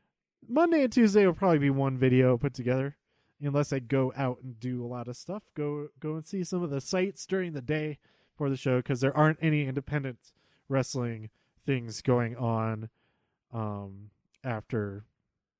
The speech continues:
really after Saturday. All the shows happen Thursday, Friday, Saturday. Um, I'm, and I'm not, I'm not gonna get there until late on Friday night, so I can't go into any of the,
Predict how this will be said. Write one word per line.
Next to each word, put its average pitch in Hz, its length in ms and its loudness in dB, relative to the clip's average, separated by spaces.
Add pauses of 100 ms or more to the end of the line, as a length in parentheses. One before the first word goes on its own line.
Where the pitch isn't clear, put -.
(240)
really 185 280 6
after 123 300 2
Saturday. 98 640 -2 (1040)
All 151 160 4
the 160 60 8
shows 151 240 4
happen 139 340 0 (240)
Thursday, 135 360 -2
Friday, 120 380 -4
Saturday. 101 540 -8 (560)
Um, 107 520 -2 (420)
I'm, 123 300 -10 (920)
and 135 140 -4
I'm 151 100 2
not, 170 260 -2
I'm 190 120 6
not 185 180 6
gonna 185 180 4
get 170 160 4
there 165 160 8
until 143 300 0
late 143 220 2
on 135 180 -4
Friday 131 320 -2
night, 120 300 -8
so 131 120 -8
I 127 60 -6
can't 127 240 -12
go 127 160 -2
into 123 240 -8
any 120 200 -8
of 107 100 -8
the, 107 240 -8